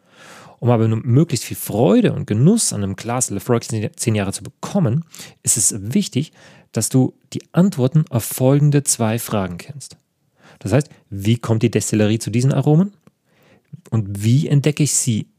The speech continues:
in einem Glas Lefroy zehn Jahre? Und die beiden Fragen, die möchte ich jetzt zusammen mit dir klären.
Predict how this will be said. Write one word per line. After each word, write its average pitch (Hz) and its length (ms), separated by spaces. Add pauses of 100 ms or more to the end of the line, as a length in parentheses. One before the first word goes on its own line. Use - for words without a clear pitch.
in 110 100
einem 101 220
Glas 90 460
Lefroy 95 360
zehn - 180
Jahre? 85 280 (1300)
Und 123 160
die 151 80
beiden 170 440 (120)
Fragen, 131 400
die 120 60
möchte 127 240
ich 104 80
jetzt 104 180
zusammen 98 260
mit 90 100
dir 90 60
klären. - 320